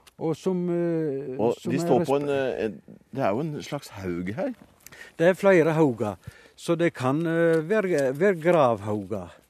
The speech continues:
Speaker 1: Og, eh, men det er ikke utgravne. Og for det respekteres som en, eh, fredet, eh, plette. Men her kan ha v-, hange dyr,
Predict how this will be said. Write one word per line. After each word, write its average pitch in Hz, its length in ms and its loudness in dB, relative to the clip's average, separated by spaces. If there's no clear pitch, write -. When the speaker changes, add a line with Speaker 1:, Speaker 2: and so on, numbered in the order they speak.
Speaker 1:
Og, 156 300 6
eh, 156 200 4
men 147 180 0
det 151 100 4
er 156 100 4
ikke 156 480 2
utgravne. 190 640 -4
Og 151 360 2
for 175 120 -6
det 196 200 -2
respekteres 170 720 0
som 156 240 -4
en, 151 200 -4
eh, 135 560 -4
fredet, 135 580 2
eh, 139 220 -2
plette. 135 560 -4
Men 233 320 2
her 208 300 2
kan 202 360 -4
ha 185 180 -2
v-, 165 140 -6
hange 156 460 2
dyr, 196 440 6